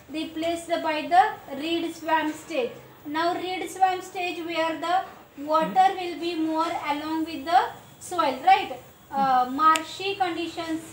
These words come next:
like structure will be there, right? Then after this condition, the habitat which is, uh,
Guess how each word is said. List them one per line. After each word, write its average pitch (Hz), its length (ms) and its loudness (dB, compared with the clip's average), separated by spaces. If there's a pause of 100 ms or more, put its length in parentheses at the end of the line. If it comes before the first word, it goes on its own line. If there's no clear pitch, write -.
like 320 220 -4
structure 302 580 -6
will 269 140 -6
be 254 180 -8
there, 240 300 -4
right? 349 260 0 (460)
Then 330 360 -2 (440)
after 359 540 2
this 427 320 0
condition, 320 760 -2 (280)
the 302 140 0
habitat 339 760 2
which 349 200 -8
is, 370 240 -8
uh, 269 460 0